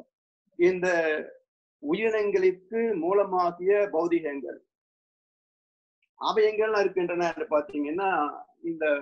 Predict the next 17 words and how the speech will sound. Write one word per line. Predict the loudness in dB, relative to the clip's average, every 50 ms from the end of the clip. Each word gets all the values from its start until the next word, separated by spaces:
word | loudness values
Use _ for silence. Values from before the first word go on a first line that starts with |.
| -4 -10 _
பூமிக்கு | -2 0 0 2 2 0 0 2 0 0 0 0
ஊடாகவும் | -2 0 2 2 2 2 2 0 2
இருக்கின்றன, | 2 0 -2 _ -6 -8 -6 -6 -6 -6 -4 -4 -4 -6 -8 -12 _ _ _ _ _ _ _ _ _ _ _ _ _ _ _ _ 0
பூமியை | 2 4 4 4 4 0 0
கடந்து | -2 -4 -2 -2 0 2 4 4 4 4 2 -2 -4 -4 -4
சூரிய | 0 0 2 2 2 0
குடும்பமாக | 0 -2 -2 0 0 -2 0 0 -2
இருக்கின்றன, | -2 -2 -2 -4 -2 -2 0 0 0 0 -2 -4 -6 _ _ _ _ _ _ _ _ _ _ _ _ _ _ _ _ -4
இதை | -2 2 2 2 2
கடந்து | 2 2 0 0 2 2 4 4 6 6 6 4 2 -2 -4 -6 _
பால்வெளி | -4 0 2 2 2 2 0 0 -2
மண்டலமாக | -2 -2 -2 -2 -2 0 0 0 0 -2
இருக்கிறது, | -6 -6 -4 -2 -2 -2 -2 -2 -4 -4 -6 _ _ _ _ _ _ _ _ _ _ _ -6
அதையும் | -4 -4 -2 0 0 -2 -2
கடந்து | -2 -4 -4 -4 -4 -4 -4 -6 -6
பிரபஞ்சமாக | -8 -8 -6 -6 -6 -6 -4 -2 -2 0 -2 0 -2
இருக்கிறது. | -4 -4 -4 -4 -6 -4 -4 -6 -8